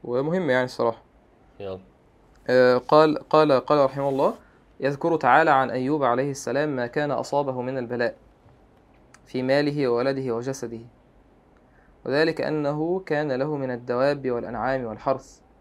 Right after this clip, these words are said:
Speaker 1: شيء كثير وأولاد كثيرة ومنازل مرضية، فابتلي في ذلك كله."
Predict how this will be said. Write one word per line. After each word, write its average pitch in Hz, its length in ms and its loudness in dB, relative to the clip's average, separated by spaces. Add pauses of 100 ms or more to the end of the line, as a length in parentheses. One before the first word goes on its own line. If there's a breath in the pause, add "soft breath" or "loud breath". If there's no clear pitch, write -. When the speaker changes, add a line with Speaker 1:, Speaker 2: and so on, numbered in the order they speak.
(120)
Speaker 1:
شيء 190 320 -4
كثير 135 440 -4
وأولاد 123 440 -2
كثيرة 120 500 -6
ومنازل 123 480 -4
مرضية، 113 460 -8 (480 soft breath)
فابتلي 165 440 0
في 127 160 -4
ذلك 139 340 -4
كله." 104 300 -12